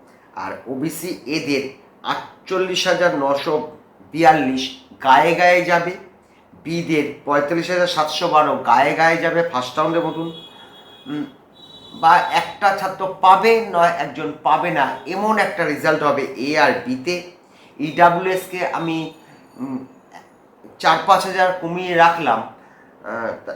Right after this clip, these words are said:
এক লক্ষ পাঁচের ম্যাক্সিমাম এক লাখ পাঁচ যেতে পারে, এসসির এক লক্ষ বাষট্টি হাজার সাতশো আটষট্টি যেতে পারে,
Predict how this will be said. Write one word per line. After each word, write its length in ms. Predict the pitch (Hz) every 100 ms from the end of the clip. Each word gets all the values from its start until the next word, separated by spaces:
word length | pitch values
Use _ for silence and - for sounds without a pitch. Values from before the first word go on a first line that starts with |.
| -
এক 200 | 131 180
লক্ষ 220 | 185 - 170
পাঁচের 380 | 139 139 - 170
ম্যাক্সিমাম 640 | 139 139 - - 196 190
এক 180 | 151 151
লাখ 140 | 165 147 -
পাঁচ 280 | 127 127
যেতে 360 | 160 165 175 170 - - _
পারে, 280 | 143 165 170 - - _ _ _ -
এসসির 520 | 147 165 - 180 180 -
এক 200 | - 131 -
লক্ষ 360 | 165 170 -
বাষট্টি 720 | 175 - - 135 - 175 170 175
হাজার 180 | 170
সাতশো 540 | 165 - 143 147 - 160
আটষট্টি 760 | - - - - 170 - 143
যেতে 280 | 113 113 131
পারে, 280 | - 175 175